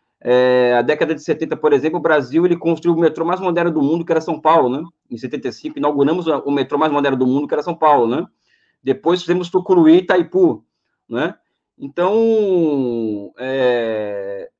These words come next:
é um processo de destruição que, quando a gente vai observar historicamente, nós estamos caminhando pro Brasil, é, as mesmas classes que foram, foram apeadas do poder pela Revolução de trinta, elas não estão no poder no Brasil hoje, né? Isso é o grau de,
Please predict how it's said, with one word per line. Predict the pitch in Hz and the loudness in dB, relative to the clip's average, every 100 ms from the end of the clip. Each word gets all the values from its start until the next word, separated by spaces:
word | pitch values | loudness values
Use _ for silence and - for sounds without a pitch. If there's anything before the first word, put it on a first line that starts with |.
| _ _ | _ _
é | 135 | -8
um | 165 | -4
processo | 180 - 208 202 | -2 0 -2 -2
de | 170 | -4
destruição | 175 180 175 156 143 156 175 | -4 -6 -2 -2 0 0 0
que, | 185 | 0
quando | 180 190 | -4 -4
a | |
gente | 196 | -6
vai | 202 | -2
observar | 175 170 151 143 143 147 | 2 2 0 -4 -2 -2
historicamente, | 139 135 - 117 120 156 170 | -2 -6 -6 -4 -4 -4 -6
nós | 147 | -10
estamos | 139 170 | -8 -10
caminhando | 175 175 156 143 160 | -6 -4 -2 -2 -2
pro | 147 | -2
Brasil, | 135 110 104 143 165 107 _ _ _ _ | 0 0 0 2 2 -2 _ _ _ _
é, | - 117 120 120 117 113 110 104 101 98 - | -6 -2 0 0 0 0 -2 -2 -4 -8 -4
as | 139 139 120 | 0 0 2
mesmas | 170 226 233 - | 2 2 0 -2
classes | - 170 180 - - | 0 2 2 -2 -16
que | - | -4
foram, | 170 160 151 | 2 2 2
foram | 139 156 151 | 0 2 2
apeadas | 156 151 156 175 185 | 0 0 2 2 0
do | 180 | -2
poder | 175 170 143 | 0 0 0
pela | 143 139 | -2 -2
Revolução | 139 139 135 | -2 -4 -6
de | 139 | -6
trinta, | 120 135 156 160 | -4 -2 -2 -2
elas | 190 | -6
não | 196 | -6
estão | 185 | -4
no | 214 | -2
poder | 214 233 | 0 0
no | 240 | 0
Brasil | 233 247 330 | 0 2 4
hoje, | 220 196 | 4 4
né? | 131 180 269 | 0 -4 -6
Isso | 135 160 - | -6 -4 -2
é | 143 | -2
o | 170 | 0
grau | 170 190 220 | 2 4 4
de, | 165 147 123 | 2 2 0